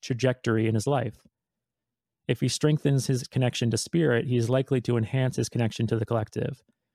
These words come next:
Thus, as a collective raises its vibration and begins to expand its consciousness, so too will, will Russell Brand.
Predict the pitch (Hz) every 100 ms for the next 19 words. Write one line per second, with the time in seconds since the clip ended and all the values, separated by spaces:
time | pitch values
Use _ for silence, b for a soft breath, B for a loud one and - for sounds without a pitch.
0 | _ _ 120 135 135 131 113 - 131 -
1 | 117 120 120 113 117 139 - 117 113 110
2 | 107 110 110 107 113 117 110 113 - 127
3 | 117 110 - 151 156 131 - 110 107 -
4 | _ _ _ _ _ _ - 127 - 139
5 | 120 110 107 123 - 113 110 117 - 110
6 | 139 147 98